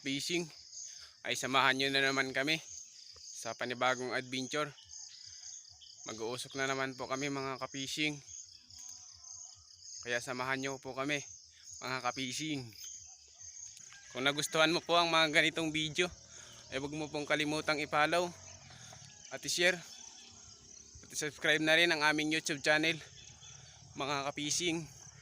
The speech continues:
Maraming maraming salamat po sa mga solid supporters po namin dyan,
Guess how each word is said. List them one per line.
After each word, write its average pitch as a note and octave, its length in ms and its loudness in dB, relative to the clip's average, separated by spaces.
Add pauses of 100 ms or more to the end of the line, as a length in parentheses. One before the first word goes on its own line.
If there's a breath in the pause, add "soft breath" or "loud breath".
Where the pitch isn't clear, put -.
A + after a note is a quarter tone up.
(420)
Maraming C#3+ 320 6
maraming D#3+ 320 10
salamat D#3+ 480 6
po E3 240 2
sa - 160 -2
mga D3 480 4
solid D3 320 2 (160)
supporters D3 480 2
po D3+ 160 0
namin D3+ 320 6
dyan, D#3 180 8